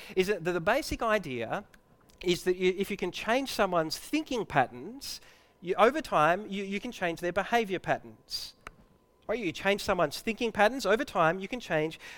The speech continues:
their behaviour patterns. And Paul's saying something similar here about being a Christian.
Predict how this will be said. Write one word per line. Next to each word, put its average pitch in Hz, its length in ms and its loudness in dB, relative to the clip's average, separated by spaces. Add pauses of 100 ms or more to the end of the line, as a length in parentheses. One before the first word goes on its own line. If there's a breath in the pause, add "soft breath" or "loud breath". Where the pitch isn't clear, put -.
their 170 180 4
behaviour 240 560 2
patterns. 165 300 4
And 185 100 0
Paul's 294 260 0
saying 175 280 0
something 185 340 -4
similar 320 420 -2
here 165 360 0 (260 loud breath)
about 226 320 4
being 160 240 -4
a 180 60 -8
Christian. - 480 -10